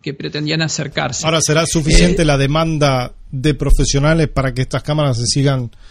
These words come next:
Speaker 2: fabricando y estas compañías sigan
Speaker 1: Bueno,
Speaker 2: ganando
Speaker 1: hay otro, otro
Speaker 2: dinero?
Speaker 1: índice que es el índice de, eh, no es, no, no creo que sea tan así. Estas estadísticas de la cipa son, yo una vez para una investigación las estuve estudiando, son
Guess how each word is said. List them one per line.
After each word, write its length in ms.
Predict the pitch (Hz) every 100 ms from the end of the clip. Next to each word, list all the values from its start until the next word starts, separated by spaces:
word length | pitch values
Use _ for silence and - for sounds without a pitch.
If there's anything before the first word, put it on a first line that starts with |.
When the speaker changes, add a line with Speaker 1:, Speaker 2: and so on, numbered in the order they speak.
| - - -
Speaker 2:
fabricando 600 | - 127 117 117 185 170
y 160 | 131 127
estas 180 | 123 131
compañías 520 | 127 120 131 143 120 - - - -
sigan 360 | - 139 151
Speaker 1:
Bueno, 260 | 226 240 208
Speaker 2:
ganando 140 | 190
Speaker 1:
hay 180 | 220 247
otro, 260 | 277 262 240
otro 200 | 233 254
Speaker 2:
dinero? 80 | 254 285 240
Speaker 1:
índice 500 | 196 - 185 214 - -
que 200 | 180 175
es 140 | 190 -
el 160 | 180
índice 500 | 202 226 240 - 208
de, 460 | 170 180 190 202 - -
eh, 240 | 175 165 165
no 160 | 240
es, 120 | 330 -
no, 400 | 196 185 180 190
no 180 | 202 269
creo 200 | 320 262
que 80 | 214
sea 140 | 214
tan 140 | 214 196
así. 280 | 180 180
Estas 260 | 190 247 208
estadísticas 600 | 208 196 208 226 214 165
de 100 | 180
la 160 | 165 151
cipa 400 | - 220 220 170
son, 300 | 175 170 165
yo 140 | 160
una 140 | 202 175
vez 140 | 180
para 220 | 185 170 175
una 100 | 185
investigación 680 | 160 139 160 151 - 208
las 200 | 185 -
estuve 260 | 143 - 185
estudiando, 480 | - 160 180 196 180
son 280 | - 165